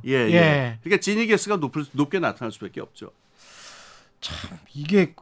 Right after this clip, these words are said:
Speaker 2: 그러면서도 또 노인 빈곤율이랄지 이런 건 오이시디 중에서 최악의
Speaker 1: 최악이죠. 예.
Speaker 2: 상황이고
Speaker 1: 예.
Speaker 2: 그리고 최저임금 또 올린다고 하면 자영업까지 다 죽겠다, 소상공인 다 죽겠다고 해서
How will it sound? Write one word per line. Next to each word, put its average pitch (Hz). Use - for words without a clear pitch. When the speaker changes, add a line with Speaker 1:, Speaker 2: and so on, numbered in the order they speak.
Speaker 2:
그러면서도 208
또 196
노인 170
빈곤율이랄지 160
이런 143
건 151
오이시디 165
중에서 143
최악의 165
Speaker 1:
최악이죠. 147
예. 131
Speaker 2:
상황이고 143
Speaker 1:
예. 101
Speaker 2:
그리고 214
최저임금 196
또 196
올린다고 175
하면 170
자영업까지 165
다 147
죽겠다, 156
소상공인 214
다 143
죽겠다고 147
해서 247